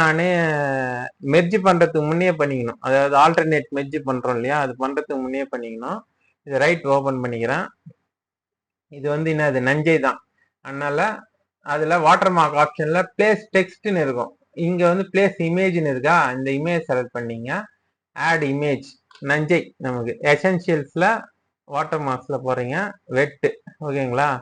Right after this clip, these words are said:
பி என் ஜியை செலக்ட் பண்ணீங்க, ஆ, ஜே பி ஜியை செலக்ட் பண்ணிக்கலாம், எது வேணா செலக்ட் பண்ணிக்கலாம், ஓபன் கொடுக்குறீங்க. கொடுத்துட்டு இதுல வந்து சென்டர், இந்த பொசிஷன் இது இல்லையா, இதுல சென்டர்ல வைங்க.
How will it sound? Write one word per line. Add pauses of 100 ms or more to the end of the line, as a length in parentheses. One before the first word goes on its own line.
(360)
பி
என்
ஜியை
செலக்ட்
பண்ணீங்க, (1040)
ஆ, (920)
ஜே
பி
ஜியை
செலக்ட்
பண்ணிக்கலாம், (400)
எது
வேணா
செலக்ட்
பண்ணிக்கலாம்,
ஓபன்
கொடுக்குறீங்க. (640)
கொடுத்துட்டு (600)
இதுல (120)
வந்து (160)
சென்டர், (220)
இந்த (460)
பொசிஷன்
இது
இல்லையா, (280)
இதுல (100)
சென்டர்ல
வைங்க.